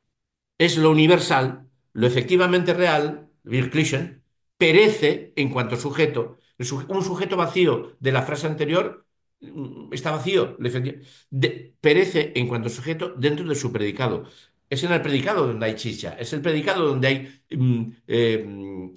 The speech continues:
contenido que guía, que guía la acción, co-, contenido de la acción, en todo caso. Lo universal no debe tener solamente el significado, lo uni-,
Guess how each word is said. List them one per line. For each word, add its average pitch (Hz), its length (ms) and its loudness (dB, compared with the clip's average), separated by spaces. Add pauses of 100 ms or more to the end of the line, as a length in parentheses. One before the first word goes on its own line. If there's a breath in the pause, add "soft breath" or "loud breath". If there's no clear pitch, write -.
contenido 156 580 2
que 135 120 -2
guía, 147 640 -2 (380)
que 131 120 -6
guía 131 240 2
la 127 100 0
acción, 113 400 -4
co-, - 180 -10
contenido 135 440 -2
de 147 100 2
la 127 60 0
acción, 95 260 -10
en 85 80 -20
todo 90 180 -10
caso. 85 180 -18 (200 soft breath)
Lo 160 160 4
universal 160 640 0
no 151 220 2
debe 139 300 2
tener 117 340 -4
solamente 120 720 -4
el 107 100 -2
significado, 101 920 -8 (300)
lo 123 160 0
uni-, 202 200 0